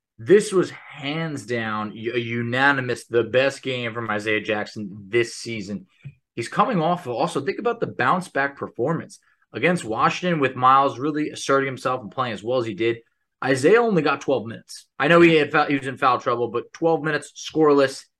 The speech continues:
not a great game, but it's how he responded from it. This was twelve more minutes than he's played in, oh, this was ten more minutes than he's played in any other game this year. So it just shows that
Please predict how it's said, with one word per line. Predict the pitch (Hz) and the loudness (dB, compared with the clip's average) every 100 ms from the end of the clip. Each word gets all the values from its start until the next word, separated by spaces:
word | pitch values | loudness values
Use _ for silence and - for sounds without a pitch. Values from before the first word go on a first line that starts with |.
| _ _ | _ _
not | - - | -12 -10
a | 139 | -4
great | 147 135 | -2 -2
game, | 139 151 120 - _ | -4 -6 -8 -12 _
but | 127 | -6
it's | 180 | -6
how | - 165 160 | -6 -4 -2
he | 147 160 | 0 -2
responded | 131 - - 120 139 170 117 | -2 -8 -6 -4 -2 -2 -2
from | 120 110 | -6 -6
it. | - _ - | -8 _ -4
This | 170 220 | -4 -4
was | 185 | -10
twelve | - 165 170 175 | -4 2 4 4
more | 151 170 | 2 0
minutes | 147 139 175 - | 0 -2 -4 -4
than | 135 | -6
he's | 131 | -6
played | - - 139 147 | -6 2 2 2
in, | 131 131 127 120 123 | 0 -4 -4 -6 0
oh, | 127 | 2
this | 123 | 2
was | 120 - _ - | -2 -12 _ -2
ten | 185 175 | 0 2
more | 139 | 2
minutes | 127 117 - - _ | 0 -4 -6 -18 _
than | 131 | -2
he's | 143 143 | -2 -2
played | 156 151 | 2 2
in | 135 | 2
any | 135 156 175 190 | -6 -4 -2 -2
other | 165 160 156 | 0 2 2
game | 139 131 131 127 | 0 -4 -6 -2
this | 120 117 - | -2 -2 -6
year. | 110 - _ _ _ | -10 -10 _ _ _
So | - 160 156 | -2 2 2
it | 151 147 | 2 -4
just | 180 175 | -6 -6
shows | - 175 180 165 | 0 2 2 2
that | 143 | -2